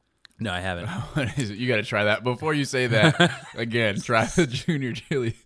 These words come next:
Speaker 2: wrap.
Speaker 1: I'm gonna have one more bite of it.
Speaker 2: That one's
Speaker 1: But
Speaker 2: bad.
Speaker 1: one more for the road.
Speaker 2: Yeah, I, I, I, uh, I'll give it a three, three six, three point six. Almost, you know what? I'll give it a four point zero, around four, because, uh, I mean, it's a failing grade, but it's like, if it did some extra credit,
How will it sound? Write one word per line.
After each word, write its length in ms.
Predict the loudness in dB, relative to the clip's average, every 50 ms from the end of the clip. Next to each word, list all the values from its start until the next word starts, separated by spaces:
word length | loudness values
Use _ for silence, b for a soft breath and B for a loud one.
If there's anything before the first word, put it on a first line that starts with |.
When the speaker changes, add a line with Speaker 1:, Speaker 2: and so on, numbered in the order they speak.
| B -20 -20 -18 -14
Speaker 2:
wrap. 360 | -10 -8 -8 -6 -8 -8 -10 b b b b b b b b b b b b b b _ -20 -20 _ _ _ _ -16 -8
Speaker 1:
I'm 80 | -4
gonna 120 | -2 0 0
have 100 | 0 -2
one 120 | -2 -2
more 100 | -2 -2
bite 200 | 0 0 0 0
of 80 | 0 -2
it. 100 | -4 -8 -8
Speaker 2:
That 120 | -8 -6
one's 160 | -6 -6 -6 -6
Speaker 1:
But 160 | -6 -6 -6
Speaker 2:
bad. 140 | -4 -2 0
Speaker 1:
one 120 | 0 2
more 160 | 4 2 2
for 120 | 2 2 0
the 80 | 2
road. 340 | 4 6 6 6 6 4 0 -4 _ _ -20 -20 _ _ -18
Speaker 2:
Yeah, 300 | -12 -8 -6 -4 -2 -2
I, 40 | -2
I, 180 | -2 -4 -4 -6
I, 280 | -6 -6 -6 -6 -6 -8 -10 _ -12 -6
uh, 80 | -2 0 0 2 0
I'll 80 | 0 0
give 120 | 0 0
it 80 | 0 0
a 60 | 0
three, 560 | 0 0 0 0 0 2 0 0 0 -2 -4 -6 _ _ -8
three 240 | -4 -4 -2 -2
six, 420 | -4 -4 -4 -6 -6 -6 -8 -12 -10
three 160 | -6 -6 -4
point 220 | -2 -2 -2 -2
six. 220 | -4 -6 -8 -10 B B B B B -2
Almost, 320 | 0 2 4 2 2 2
you 100 | 0 2
know 80 | 4 4
what? 100 | 6 6
I'll 80 | 6
give 120 | 4 4 4
it 40 | 2
a 20 | 2
four 240 | 2 2 2 4
point 360 | 4 4 2 2 2 0 -2 -6 -12 _ -2
zero, 360 | 0 0 2 0 0 -4 -8 b b b b b b _ -4
around 340 | -2 0 0 2 2 0 0
four, 480 | -2 -4 -4 -2 -2 0 -2 -4 -6 b b b b b b b -4
because, 480 | -2 -2 -2 -2 -2 -2 -2 -4 -4 -4
uh, 300 | -4 -4 -6 -8 -10 -12 -14 _ _ _ _ _ _ _ _ _ _ _ _ _
I 60 | -4
mean, 60 | -2
it's 100 | -2 -2
a 40 | -4
failing 420 | -4 0 2 2 2 2 2 0 2
grade, 260 | 2 4 4 4 2 2
but 100 | 0 0
it's 160 | 0 -2 -2
like, 200 | -4 -4 -4 -4
if 140 | -4 -4 -4
it 120 | -4 -2
did 160 | -2 -2 -2 -2
some 120 | -2 -2
extra 240 | -2 -2 -4 -6 -6
credit, 360 | -4 -2 -2 -2 -2 -4 -6